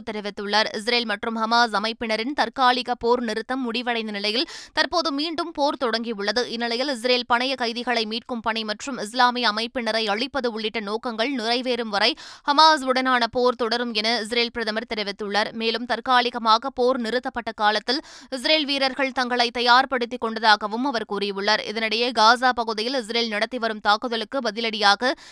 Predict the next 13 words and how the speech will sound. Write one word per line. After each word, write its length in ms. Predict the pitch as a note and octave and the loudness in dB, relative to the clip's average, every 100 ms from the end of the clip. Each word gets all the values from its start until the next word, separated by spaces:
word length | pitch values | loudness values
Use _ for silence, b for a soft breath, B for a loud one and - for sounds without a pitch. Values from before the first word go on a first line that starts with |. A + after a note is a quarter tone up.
| B | B
டெல் 280 | A#3+ C#4+ F4+ | 0 4 6
அவிவ் 160 | D#4+ D#4 | 6 4
பகுதியில் 540 | C4+ C4 C4 C4 C4+ | 0 0 0 0 0
ஏவுகணை 500 | B3 B3+ C#4 C4+ A#3+ | 4 4 4 -2 -2
தாக்குதல் 400 | A#3+ A#3 C4 A#3+ | 2 2 2 -2
நடத்தியதாக 720 | G#3+ G#3+ A#3 A#3 A3+ G#3+ B3+ C#4+ | 0 -2 -2 0 4 4 4 -2
ஹமாஸ் 420 | B3 A#3+ A#3+ A3 | 2 4 4 2
அமைப்பின் 380 | A3 A3+ C4 C#4+ | -2 -2 -2 4
ஆயுத 360 | G3+ A#3+ C#4 | 6 6 2
பிரிவினர் 440 | C4 A#3 A3 A3+ D4 | -4 -4 -2 0 2
அறிக்கை 380 | A3+ C4 C#4 | 2 0 -6
ஒன்றை 360 | G#3+ G3+ A#3+ B3 | -6 -8 -4 -4
வெளியிட்டுள்ளனர். 720 | A3 G3+ G3+ G3 F#3+ G#3+ | -2 -4 -8 -8 -2 0